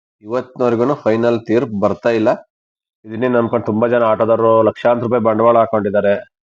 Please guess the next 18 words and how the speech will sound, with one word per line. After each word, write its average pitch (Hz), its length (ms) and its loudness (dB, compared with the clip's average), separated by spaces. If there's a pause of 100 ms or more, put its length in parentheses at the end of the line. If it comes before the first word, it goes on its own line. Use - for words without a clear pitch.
(140)
ಮೂರು 110 160 -8
ಲಕ್ಷ, 110 200 -4
ನಾಲ್ಕು 107 320 0
ಲಕ್ಷ 98 180 -4
ಸಾಲ 120 360 0
ಮಾಡ್ಕೊಂಡಾರೆ, 104 640 0
ಇ 113 100 2
ಎಂ 120 200 2
ಐ 113 60 0
ಕಟ್ಬೇಕು 104 380 -2
ಆಟೋ, 104 180 2 (300)
especially 123 600 0
ಡೆಲಿವರಿ 120 380 2
ಫೀಲ್ಡ್ 113 240 0
ಅಲ್ಲಿ 104 140 0
ಮಾಡಿರೋರು, 104 400 0
ಫೀಲ್ಡ್ 107 260 -4
ವರ್ಕ್ 107 260 0